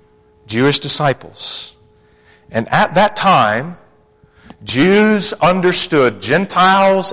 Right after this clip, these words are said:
and tax collectors, by definition, to be sinners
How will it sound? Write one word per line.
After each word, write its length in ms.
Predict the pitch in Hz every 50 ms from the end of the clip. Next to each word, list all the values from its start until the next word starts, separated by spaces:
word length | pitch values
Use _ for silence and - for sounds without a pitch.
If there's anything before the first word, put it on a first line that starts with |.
| - -
and 260 | 151 156 156 151 -
tax 340 | 156 170 160 151 - - -
collectors, 920 | - 131 110 107 104 98 - - 104 95 95 101 117 123 - - - - - - - - - 104
by 340 | 156 156 180 202 208 196
definition, 1040 | 175 175 190 190 185 - 190 175 180 190 180 170 - - - 110 101 95 98 104 110 - - - - -
to 100 | - 156
be 220 | 151 135 151 165 160
sinners 800 | - - - - 220 220 196 151 120 110 110 117 123 123 -